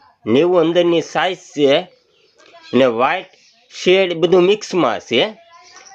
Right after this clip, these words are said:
અને બીજું કે તમે જો શરૂઆત કરતા હોય તો બહુ રિઝનેબલ ભાવની રફ છે. ભાવની વાત કરીએ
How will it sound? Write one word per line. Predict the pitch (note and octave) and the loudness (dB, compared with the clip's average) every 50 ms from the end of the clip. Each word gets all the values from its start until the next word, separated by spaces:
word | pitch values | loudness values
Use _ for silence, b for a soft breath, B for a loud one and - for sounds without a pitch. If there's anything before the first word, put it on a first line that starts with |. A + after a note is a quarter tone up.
| - | -2
અને | B2 C3+ D3+ | 0 0 0
બીજું | D3 C#3+ F3+ G#3+ F#3 E3+ C#3 G2+ F2+ - - - - - - | 0 0 0 0 0 -2 -4 -4 -6 -10 -16 -20 -12 -4 -2
કે | D#3 E3 - - - | -2 -2 -2 -2 -2
તમે | - D3+ D#3+ F#3 G3+ G3 F3+ E3 - - - - - - | 0 2 2 2 2 0 -2 -6 -10 -20 -20 -20 -6 0
જો | D#3 F3+ D#3+ - | 0 0 2 2
શરૂઆત | - D#3+ E3+ G3 G#3+ A3 G#3 G3+ G3+ A3 | 2 2 2 2 2 0 0 -2 -2 -4
કરતા | A3+ - - - F3+ D#3 C3 | -6 -4 -2 -2 0 0 -2
હોય | A#2+ A2 G2+ B2 D3 _ _ _ _ _ | -4 -6 -8 -10 -14 _ _ _ _ _
તો | - G#3 G#3 | 0 2 4
બહુ | A3+ A#3+ G#3+ G3 | 4 4 4 4
રિઝનેબલ | G#3+ G#3 F#3 G#3 G#3 G3 E3+ E3 D#3 C#3 | 2 -2 0 0 0 0 2 0 0 0
ભાવની | - B2+ C3+ C#3 C3+ B2 A2+ | 0 0 0 0 -2 -2 -2
રફ | A#2 A#2+ A#2 G#2+ - - - | 0 0 -2 -2 -4 -2 0
છે. | D3 F3 | 0 0
ભાવની | - - B2+ C#3 C#3+ E3+ G3 G3+ G3+ G#3 | 0 0 0 0 0 0 -2 -2 -2 -2
વાત | G#3 G3+ G3+ - | -2 -2 -2 -2
કરીએ | A#3 G#3+ G3+ E3+ C#3 | 0 0 0 0 0